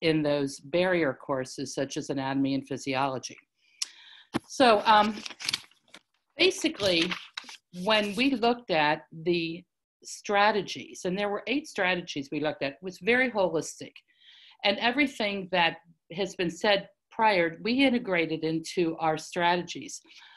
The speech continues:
Um, but what is important to create a system or systematic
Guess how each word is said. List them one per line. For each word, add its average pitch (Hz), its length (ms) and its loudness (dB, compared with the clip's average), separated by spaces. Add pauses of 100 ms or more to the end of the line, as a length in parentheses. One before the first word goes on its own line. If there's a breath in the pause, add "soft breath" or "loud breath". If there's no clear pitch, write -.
(240 loud breath)
Um, 190 380 4 (680)
but 247 200 2
what 269 180 4
is 330 160 0
important 226 800 0 (140)
to 202 100 -4
create 196 720 2
a 160 200 0 (140)
system 220 720 -2
or 151 140 -4
systematic 160 640 -4